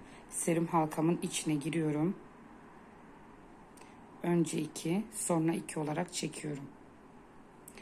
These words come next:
Bir ilmek aldım. Önce iki, sonra iki çekiyorum arkadaşlar, bu şekilde.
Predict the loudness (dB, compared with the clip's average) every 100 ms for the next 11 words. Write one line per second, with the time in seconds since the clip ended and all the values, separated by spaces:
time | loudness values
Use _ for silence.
0 | -18 -20 -20 -20 -20 -20 -20 -20 -20 -20
1 | -20 -10 2 6 6 6 4 2 2 2
2 | 2 2 2 -4 -20 -20 -20 -20 -20 -20
3 | -10 0 2 2 0 -4 0 0 0 0
4 | 0 2 0 -4 -6 -4 -4 -2 -2 -2
5 | -2 -6 -10 -8 -8 -8 -8 -8 -8 -8
6 | -10 -10 -10